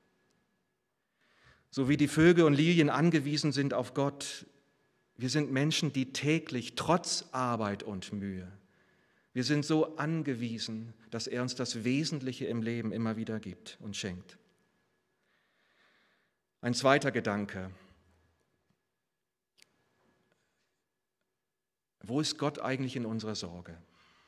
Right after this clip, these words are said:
Jetzt mal unabhängig, wo wir im Glauben stehen, vielleicht schon seit vielen Jahren, vielleicht auch eher distanziert, zweifelnd, mehr, mit mehr oder weniger Sorgen, wo ist Gott eigentlich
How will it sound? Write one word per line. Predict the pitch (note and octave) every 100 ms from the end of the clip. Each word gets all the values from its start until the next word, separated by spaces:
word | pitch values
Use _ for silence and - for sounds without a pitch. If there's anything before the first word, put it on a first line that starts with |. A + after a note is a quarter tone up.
| _ _ _ _
Jetzt | A2 -
mal | A#2+ B2 B2 -
unabhängig, | C#3+ C#3+ C3 C3+ C#3 B2+ - A2+
wo | A2+
wir | A2+ A2+ A2+ A2+
im | A2+
Glauben | A2 A2+ C3 A#2+
stehen, | - B2+ C3 C3+ C3+ C3 - - -
vielleicht | - A2 G#2+ G#2
schon | A2+
seit | G#2+ G#2
vielen | - C#3+ A#2
Jahren, | G#2+ G#2+ A#2 A#2+ A#2+ A#2+ - -
vielleicht | - C3 C#3+ C#3
auch | C3+
eher | C3 C3
distanziert, | B2+ C3+ - D#3 - D#3 E3 E3 - -
zweifelnd, | - A#2+ B2+ C3 C3 B2 A#2+ - - _ _ _ _ _ _ _ _ - - - - - _ - _ _ _ -
mehr, | C3 C#3+ C#3
mit | C3+ D3
mehr | D#3
oder | C#3+ B2+
weniger | C#3+ D#3+ D3 B2+
Sorgen, | B2+ C3+ C#3 C#3+ C#3 A#2
wo | A2 C#3
ist | D3+ C#3+ -
Gott | C3+ C#3 -
eigentlich | A#2 A#2+ A#2+ A2+ A2 - - -